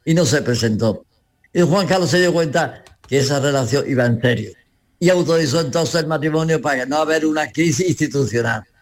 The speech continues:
Y eso fue, pero eso posiblemente Leticia no se lo ha perdonado, lógico también, lógico, lógico. Y tampoco ha habido, bueno, con las infantas, eh, tampoco. Cierto es que Leticia se ha cargado la familia, posiblemente. Es la que manda,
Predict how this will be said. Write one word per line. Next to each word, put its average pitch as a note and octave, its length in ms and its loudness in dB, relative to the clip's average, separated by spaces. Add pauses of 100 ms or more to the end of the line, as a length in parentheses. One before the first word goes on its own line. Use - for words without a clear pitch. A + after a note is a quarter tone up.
(460)
Y E3+ 120 2
eso F3+ 180 4
fue, G#3 120 2 (180)
pero A#3 240 2
eso G#3 320 2 (180)
posiblemente G3+ 500 0
Leticia G3 400 2
no G3+ 100 0
se F#3+ 140 2
lo A#3 80 2
ha G3 80 -2
perdonado, D#3 540 0
lógico D3+ 400 0
también, B2+ 360 -8
lógico, C#3 460 -4 (400)
lógico. B2 460 0 (260)
Y D3+ 80 0
tampoco D#3 360 2
ha A3+ 40 4
habido, G#3+ 400 0 (140)
bueno, C#3+ 340 -6 (300)
con C#3+ 100 0
las C3+ 180 -2
infantas, D3 580 0 (340)
eh, C3+ 160 -2
tampoco. B2+ 560 0 (380)
Cierto A3+ 300 2
es A3 80 2
que F#3+ 120 0
Leticia F3+ 420 0
se D#3 100 -4
ha E3 100 0
cargado D3+ 260 -2
la C#3+ 100 -2
familia, - 560 -8
posiblemente. A#2+ 640 -2
Es D3+ 60 2
la E3 140 2
que C#3 100 0
manda, G3 520 0